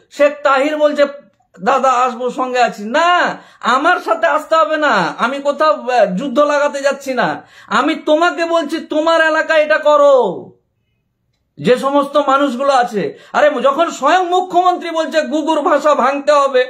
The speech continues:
তো আমরা নিজের দায়িত্ব নিয়ে সেই জিনিসগুলোকে, ঘুঘু ক-, কোন, ক-,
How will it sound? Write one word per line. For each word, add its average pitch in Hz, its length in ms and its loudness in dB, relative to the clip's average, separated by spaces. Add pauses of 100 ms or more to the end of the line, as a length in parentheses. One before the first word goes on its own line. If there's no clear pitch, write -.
(320)
তো 302 80 2
আমরা 330 380 2
নিজের 339 440 -2
দায়িত্ব 311 400 -4
নিয়ে 339 400 -2 (260)
সেই 294 260 0
জিনিসগুলোকে, 311 540 -2
ঘুঘু 285 340 -6
ক-, 302 380 0
কোন, 302 280 -4
ক-, - 380 -4